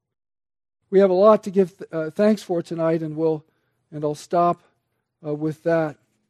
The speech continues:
But above all, the things for which we have to give thanks is the truth that we're not in this world alone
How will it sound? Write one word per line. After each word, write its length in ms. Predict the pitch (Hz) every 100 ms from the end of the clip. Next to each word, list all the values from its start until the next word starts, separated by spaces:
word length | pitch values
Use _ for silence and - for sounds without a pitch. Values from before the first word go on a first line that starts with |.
| _ _ _ _ _ _ _ _ _ _
But 160 | 175
above 320 | 175 175 202 190
all, 480 | 208 214 180 139 _ _ _ _ _ _ _ _
the 180 | 190 147
things 280 | 202 202 185
for 140 | 170
which 240 | 180 180
we 120 | 170 160
have 200 | 175 165
to 80 |
give 180 | 160 170
thanks 520 | - 196 202 156 - _ _ _ _ _ -
is 220 | 170 156
the 120 | 160
truth 520 | - - 220 202 - _ _ _ _ _ _ _ _ -
that 140 | 185
we're 120 | 190
not 340 | 190 208 214 208
in 160 | 202
this 200 | 202 196
world 300 | 196 214 220
alone 460 | 185 196 254 220